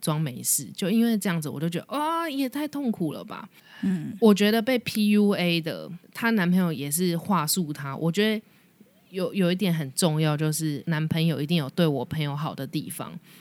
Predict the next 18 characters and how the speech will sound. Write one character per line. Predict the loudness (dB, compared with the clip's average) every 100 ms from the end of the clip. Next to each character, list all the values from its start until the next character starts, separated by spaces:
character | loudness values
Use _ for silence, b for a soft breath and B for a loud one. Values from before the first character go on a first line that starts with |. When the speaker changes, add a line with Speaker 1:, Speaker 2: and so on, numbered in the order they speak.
| B B -2
Speaker 1:
然 | 2
后 | 2 0 -8 _ -2
Speaker 2:
嗯。 | -2 -2 2
Speaker 1:
也 | 2 4
有 | 2 4 2
很 | 2 -2 -2
贱 | 0 0
的 | -2
地 | -8 -8 -6
方。 | -8 -8 -14 b b _
最 | 0 0
近 | 2 0
一 | -2 -2
次 | -2 0 -2 -6
是 | -4 -2 -2
我 | -2 -4
朋 | -6 -4
友 | -2 -2 -6